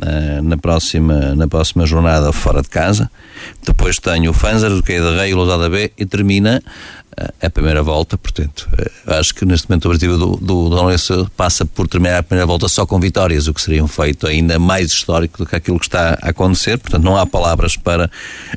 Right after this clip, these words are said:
e estamos a falar de um Caí de Rei que é,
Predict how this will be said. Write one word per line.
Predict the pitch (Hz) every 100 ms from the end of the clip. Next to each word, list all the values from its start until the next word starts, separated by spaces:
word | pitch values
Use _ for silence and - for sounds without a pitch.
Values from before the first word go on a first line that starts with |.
| -
e | 143 - - - - - -
estamos | - 85 87
a | 95
falar | 95 92 90 85
de | - - - 98
um | 92
Caí | 92 87
de | 92
Rei | 90 92 78 - - - -
que | - 87
é, | 85 82 80